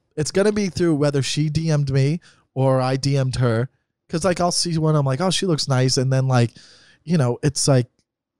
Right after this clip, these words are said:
you think, like, "Oh, this girl will be nice." And it's just, sometimes it's hard that I, I can't, like, y-, what, go into, like, h-, who's D M'd you?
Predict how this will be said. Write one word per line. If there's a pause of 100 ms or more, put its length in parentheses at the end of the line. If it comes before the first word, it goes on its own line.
(100)
you
think,
like,
"Oh,
this
girl
will
be
nice."
And
it's
just,
sometimes
it's
hard
that
I, (180)
I
can't,
like, (420)
y-, (400)
what, (420)
go
into,
like, (280)
h-, (140)
who's
D
M'd
you?